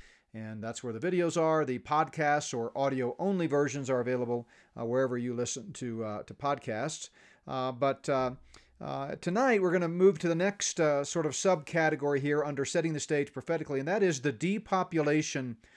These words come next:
movement. Now, I have lots to say about that,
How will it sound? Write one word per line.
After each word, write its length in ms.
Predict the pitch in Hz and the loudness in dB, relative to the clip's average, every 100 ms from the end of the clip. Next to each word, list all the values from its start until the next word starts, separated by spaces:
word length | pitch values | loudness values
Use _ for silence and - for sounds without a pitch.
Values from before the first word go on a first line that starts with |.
| - - - | -20 -20 -10
movement. 520 | 135 147 156 117 101 | 0 4 4 4 -4
Now, 120 | 120 131 | -2 0
I 60 | |
have 100 | 127 | 0
lots 320 | 151 196 - - | 2 2 0 -4
to 120 | 151 | -4
say 480 | - 160 156 151 139 - - _ _ | 0 2 4 2 -2 -18 -20 _ _
about 400 | 127 104 131 160 | -8 0 2 4
that, 360 | 165 165 196 - | 6 6 6 2